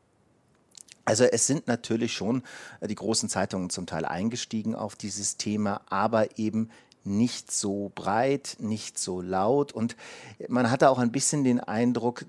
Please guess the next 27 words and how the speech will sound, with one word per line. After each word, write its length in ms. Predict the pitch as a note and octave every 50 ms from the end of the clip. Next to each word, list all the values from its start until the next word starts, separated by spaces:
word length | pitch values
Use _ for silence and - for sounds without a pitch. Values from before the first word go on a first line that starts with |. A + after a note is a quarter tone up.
| - -
dass 260 | - A#2 A2 - -
bis 220 | - A2+ B2 - -
auf 320 | - A2 - - - -
ein 260 | - G2+ A2+ C3+ C#3+
Blatt, 400 | B2+ B2+ B2+ B2+ B2+ - - -
die 60 | A#2 G#2
linksliberale 540 | G2+ A2+ - - G#2 G#2+ F#2+ G2 F#2+ G2+
Zeitung 340 | G2 - A2+ G#2+ - A2 A2+ -
Haaretz, 480 | G#2+ - - G#2+ A2 B2+ C3 - - -
dann 140 | A#2 A2
nach 200 | A2+ A2+ G#2 G2
wenigen 360 | G2 A2 A#2 A#2+ A#2 A#2+ A#2 A2+
Tagen 340 | - A#2+ A2+ A2+ A2+ A2+
auch 160 | - - A#2 -
so, 240 | - - A2 G#2+ A2
ja, 260 | G#2+ A2 A#2+ A#2 A#2 - - - - - -
salopp 340 | - B2 A2+ A#2 A#2+ -
gesagt, 380 | - B2 G#2+ A#2 A#2 G#2+ - -
die 80 | A#2 G#2+
Luft 340 | G#2 B2+ B2 - - -
ein 140 | A2+ A2 A2+
bisschen 300 | G#2+ A#2+ - - A#2 G#2+
raus 440 | G#2 - F#2+ G2+ G#2+ A#2 A2+ - -
war 140 | G2 E2+ C#2+
aus 160 | - F#2+ -
der 120 | - F2
Debatte. 460 | D#2+ F#2 - - E2 E2+ - G2+ A2+